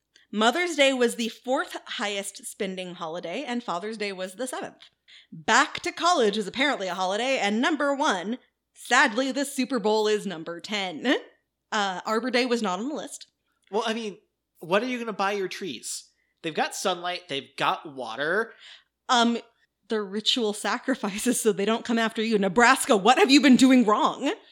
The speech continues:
Speaker 2: Nebraska, like, have you not been leaving out bowls of milk for your elves?
Speaker 1: Have you not been husking enough corn to appease the corn gods that run the trees?
Speaker 2: It's like, I feel like the Nebraska Cornhuskers, which I think is a co-,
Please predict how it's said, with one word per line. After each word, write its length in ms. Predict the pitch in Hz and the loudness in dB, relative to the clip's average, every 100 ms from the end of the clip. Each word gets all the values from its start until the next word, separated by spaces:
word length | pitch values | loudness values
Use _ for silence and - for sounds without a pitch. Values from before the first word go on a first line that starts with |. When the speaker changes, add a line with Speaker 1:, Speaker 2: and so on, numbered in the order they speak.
| - _ 147 | -20 _ -16
Speaker 2:
Nebraska, 680 | 143 165 262 - 202 143 - - 175 | -4 0 0 0 -2 -2 -4 -10 -6
like, 180 | 175 | -6
have 160 | - 190 | -2 -2
you 160 | 214 196 | -2 -6
not 480 | 156 156 208 - | 2 4 4 0
been 240 | 190 175 143 | -6 -6 -6
leaving 300 | 151 190 180 | -8 -6 -4
out 240 | 165 127 | -4 -6
bowls 300 | 135 151 180 | -6 -6 -6
of 100 | 175 | -10
milk 260 | 147 139 226 | -6 -6 -6
for 140 | - | -10
your 180 | 160 135 120 | -6 -8 -6
elves? 520 | 123 185 214 - - _ _ _ - | -6 -4 -4 -8 -10 _ _ _ -10
Speaker 1:
Have 280 | - 247 240 | -2 -2 2
you 100 | 302 | 2
not 360 | 269 277 - | 4 4 0
been 100 | 330 | -2
husking 680 | 277 - - 302 - 240 233 | -4 -4 -6 -6 -6 -8 -6
enough 480 | 233 226 220 220 - _ - | -2 0 2 0 -6 _ -20
corn 580 | - 320 302 226 214 - | -10 -4 -2 -2 -4 -6
to 180 | - 247 | -8 -6
appease 560 | - - - 254 277 285 226 | -6 -6 -2 0 0 -2 -4
the 200 | 233 247 | 0 0
corn 480 | 226 311 302 285 | 0 0 2 2
gods 400 | 220 208 214 208 | 4 4 4 2
that 280 | 170 233 220 | 0 0 2
run 280 | 233 269 269 | 4 6 6
the 100 | 262 | 6
trees? 800 | 247 277 247 175 - - - - - | 4 2 0 -2 -10 -12 -12 -8 -2
Speaker 2:
It's 240 | 180 - | -2 0
like, 160 | 208 185 | -2 2
I 120 | 180 | 0
feel 340 | - 233 254 | 0 -2 0
like 220 | 226 190 - | 2 0 -4
the 100 | 175 | -8
Nebraska 420 | 156 160 160 156 | -2 0 -2 -8
Cornhuskers, 760 | - 139 143 156 - 190 175 | -10 -10 -6 -6 -4 -6 -6
which 180 | 151 139 | -8 -4
I 100 | 143 | -4
think 320 | - - 147 156 | -4 -6 -6 -6
is 120 | 135 | -8
a 40 | |
co-, 300 | 135 135 139 | -6 -6 -6